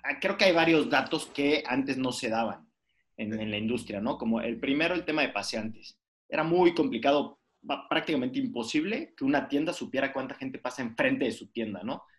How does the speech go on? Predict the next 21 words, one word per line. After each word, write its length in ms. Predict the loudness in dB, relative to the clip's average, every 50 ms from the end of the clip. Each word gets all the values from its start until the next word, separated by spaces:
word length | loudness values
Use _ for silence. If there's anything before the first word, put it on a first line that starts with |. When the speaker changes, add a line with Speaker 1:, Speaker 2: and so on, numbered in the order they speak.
| _ _
Speaker 1:
Tendrías 280 | _ -4 -4 -4 -2 -4
que 80 | -4
poner 240 | -4 -2 -2 -2 -2
un 100 | -4 -2
poli 260 | 0 0 2 2 2
que 140 | 0 -2 -4
se 80 | -6 -6
distrae, 400 | -8 -8 -6 -4 -2 -2 -2 -2
lo 140 | -2 -4 -6
que 100 | -8 -4
quieras, 340 | -2 0 0 0 -2 -4 -8 -18 _ _ _ _
y 100 | _ -2
de 100 | 0 2 4
verdad 280 | 6 6 6 6 4
pasa, 440 | 4 2 0 2 2 2 2 2 2
o 40 | 0
sea, 140 | -2 -2 -2
imagínate 340 | -2 0 0 0 0 0 -2
enfrente 300 | -4 -4 -4 -4 -4 -2
de 80 | 0
Madero. 420 | 0 2 2 2 2 2 0 -6